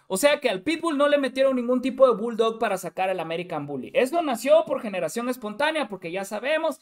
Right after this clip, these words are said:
de que, bueno, ya iba a decir algo que no me lo iban a aprobar en la casa matriz de Disney. Bueno, entonces,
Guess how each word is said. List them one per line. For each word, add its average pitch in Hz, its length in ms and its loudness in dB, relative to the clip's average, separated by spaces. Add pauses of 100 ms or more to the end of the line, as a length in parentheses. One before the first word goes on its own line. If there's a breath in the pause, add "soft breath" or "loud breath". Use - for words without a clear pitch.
(260 soft breath)
de 190 240 0
que, 185 320 0
bueno, 185 240 -2
ya 202 100 0
iba 233 160 2
a 226 40 2
decir 202 260 -4
algo 180 760 0 (340)
que 175 140 -2
no 185 180 -2
me 202 100 0
lo 180 160 4
iban 180 380 -2
a 135 400 -2
aprobar 139 400 -4
en 160 80 -6
la 143 100 -8
casa 147 220 -6
matriz 143 340 -8
de 139 80 -4
Disney. 120 420 -8
Bueno, 214 320 2 (140 loud breath)
entonces, 233 560 2